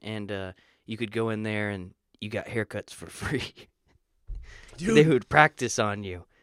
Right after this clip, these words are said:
Speaker 1: And I saw one motherfucker, he had an F student. He was sitting in an F student's chair because his shit was <laughs> fucked up.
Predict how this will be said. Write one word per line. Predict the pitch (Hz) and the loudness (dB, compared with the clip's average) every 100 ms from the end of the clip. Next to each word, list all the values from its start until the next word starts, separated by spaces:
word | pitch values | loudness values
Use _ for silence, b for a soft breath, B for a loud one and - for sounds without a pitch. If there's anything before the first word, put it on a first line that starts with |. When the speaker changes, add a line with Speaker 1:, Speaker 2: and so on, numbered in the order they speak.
| b b | b b
Speaker 1:
And | 107 | 2
I | 120 | 2
saw | - 113 | 4 6
one | 110 143 | 6 4
motherfucker, | 127 101 - 101 - 95 87 b b b b b | 4 0 -2 -4 -4 -8 -10 b b b b b
he | 127 | 0
had | 120 | 2
an | 104 98 | 2 -2
F | 101 | -2
student. | - - 104 85 - _ | -2 -4 -4 -6 -12 _
He | - | -4
was | 123 117 | -2 0
sitting | 120 98 | -2 -2
in | 98 87 | -4 -6
an | |
F | 82 104 | -2 -2
student's | - - 104 87 80 | -4 -6 -6 -8 -10
chair | - 95 82 85 _ | -8 -6 -6 -8 _
because | 90 92 98 | -10 -6 -6
his | 95 127 - | -4 -4 -2
shit | 98 | -4
was | 76 85 | -6 -12
<laughs> | |
fucked | - - - 135 - - - - | -14 -6 0 2 8 6 8 6
up. | - 480 480 508 523 | 10 12 12 10 6